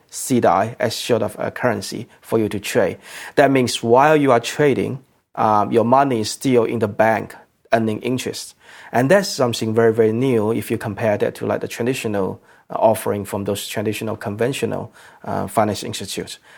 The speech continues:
because it's, like, running, like, each company have different set of rules. There's not, like, one ledger, one trustless, trustless ledger to connect all these institutes. This sort of possibility is very, very hard on the traditional finance side, but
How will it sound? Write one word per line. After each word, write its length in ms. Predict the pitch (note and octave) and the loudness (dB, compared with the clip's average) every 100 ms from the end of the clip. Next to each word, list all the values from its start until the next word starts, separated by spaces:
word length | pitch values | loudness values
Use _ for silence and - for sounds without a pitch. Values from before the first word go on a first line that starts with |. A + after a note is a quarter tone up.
| - | -4
because 440 | B2+ - A#2 G2+ - | -2 2 2 2 -4
it's, 200 | B2 - | -6 -2
like, 280 | A#2 G#2+ - _ - | 0 0 -4 _ -10
running, 580 | E3+ A#2+ A2+ A2+ A2+ - | 2 2 4 0 -2 -2
like, 160 | A#2 - | -2 0
each 240 | C3+ - | -4 -4
company 340 | - A#2+ A#2 G#2 | -2 0 0 -2
have 220 | A2+ - | -4 -4
different 280 | A2 - G2+ | -6 -4 -6
set 240 | - G#2+ | 0 0
of 120 | G2+ | 0
rules. 360 | G#2+ A2+ A2+ A2 | 0 2 2 0
There's 240 | - G2+ A#2 | -2 -4 0
not, 200 | A2+ - | -2 0
like, 140 | A2 | -4
one 400 | G#2+ A2 G#2+ G#2 _ _ - | 2 0 0 -8 _ _ 0
ledger, 480 | A2 A2 G2+ G#2 A2+ | 2 2 0 -2 -2
one 180 | A2+ G#2+ | -2 -2
trustless, 500 | - A#2 A2+ G#2+ A#2 - A2+ A2+ _ | -2 -4 -2 -6 -8 -10 -8 -8 _
trustless 480 | - B2+ A#2+ A2 - | -6 -4 -4 -8 -4
ledger 320 | G#2+ A2 G#2 | -2 0 -2
to 240 | G#2+ - G#2 | -6 -8 -12
connect 460 | - A#2 G2+ - - - - - | -8 -4 -4 -6 -20 -20 -8 2
all 160 | B2 | 4
these 160 | D3 - | 4 -2
institutes. 520 | C3 - A#2 G2+ - _ _ - | -6 -6 -6 -6 -8 _ _ -8
This 240 | B2+ F3+ F#3+ | 0 2 2
sort 300 | - D#3+ C3+ | 2 2 2
of 120 | - | 0
possibility 640 | A#2 - C#3+ C#3 A#2 G#2 | -6 -4 -2 0 0 -4
is 120 | G#2+ | -6
very, 220 | B2 G#2+ | -2 0
very 160 | G2+ G2+ | 2 0
hard 420 | G2 C3+ G#2+ G#2+ | 2 4 4 0
on 120 | - G2 | -6 -10
the 120 | - | -10
traditional 460 | - D3 - A2+ | -6 -6 -4 -8
finance 320 | G2+ G#2+ G2 - | -8 -8 -8 -10
side, 300 | - E2 - | -8 -10 -6
but 220 | G2+ - | -6 -6